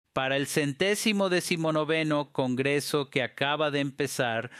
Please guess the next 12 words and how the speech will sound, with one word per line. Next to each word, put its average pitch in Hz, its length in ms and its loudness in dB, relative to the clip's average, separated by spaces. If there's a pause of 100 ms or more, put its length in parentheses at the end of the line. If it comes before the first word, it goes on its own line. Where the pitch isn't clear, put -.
(200)
nuestra 123 420 -2
Junta 170 720 -2
ha 151 80 -2
dado 156 360 0
prioridad 131 800 -2
a 127 140 0
los 120 260 0
mismos 170 540 -2
tres 139 320 -2
temas 123 440 0
que - 140 -4
fueron 120 560 -2